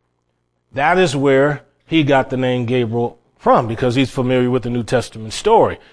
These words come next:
But the scripture says the devil will appear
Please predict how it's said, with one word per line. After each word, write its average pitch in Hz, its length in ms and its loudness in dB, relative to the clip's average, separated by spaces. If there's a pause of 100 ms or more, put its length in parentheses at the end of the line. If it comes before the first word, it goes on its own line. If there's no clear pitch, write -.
(300)
But 139 240 2 (160)
the 131 100 -4
scripture 262 340 0
says 170 240 2
the 139 120 2
devil 196 480 4
will 160 200 4
appear 175 580 0